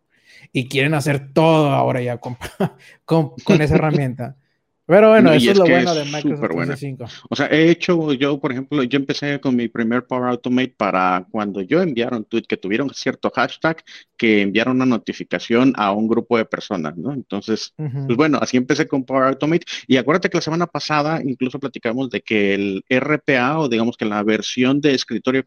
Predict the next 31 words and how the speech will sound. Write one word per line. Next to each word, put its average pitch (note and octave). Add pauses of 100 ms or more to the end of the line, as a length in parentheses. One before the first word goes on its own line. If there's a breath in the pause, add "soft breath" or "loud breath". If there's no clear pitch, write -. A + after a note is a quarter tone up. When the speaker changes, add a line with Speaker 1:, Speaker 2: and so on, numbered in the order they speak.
Speaker 2:
para A2
que -
puedas B2
grabar G#2 (380 loud breath)
funcionalidades, G#2 (140)
o G2+
bueno, G2
lo G2+
que -
se G2+
denomina G#2
R A#2+
P B2
A, C3 (220 loud breath)
ya B2+
está D#3
gratuita, D3+
entonces B2+
te A2
da A#2+
muchísimo, C3+
muchísimo C#3+
más A2+
poder A2 (400)
de A2
todo A2+
a -
la G2+
plataforma G#2
de F#2+
Power G2+